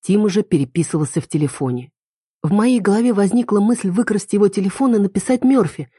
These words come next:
но сейчас это сделать не представляется возможным. Надо выждать. Совсем немного.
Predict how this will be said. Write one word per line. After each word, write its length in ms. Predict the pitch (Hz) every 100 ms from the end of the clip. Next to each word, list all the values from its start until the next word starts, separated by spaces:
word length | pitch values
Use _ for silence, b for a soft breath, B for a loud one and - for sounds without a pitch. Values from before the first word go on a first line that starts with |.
| _
но 80 | 175
сейчас 420 | 156 160 - 196
это 160 | 220 202
сделать 340 | 180 214 202
не 80 | 185
представляется 720 | 170 139 - 147 156 156 -
возможным. 560 | 147 143 135 127 - - _ _ _
Надо 240 | 196 185 202
выждать. 380 | 208 139 131 - _ _ _
Совсем 460 | - 226 - 240
немного. 500 | 233 233 185 131 -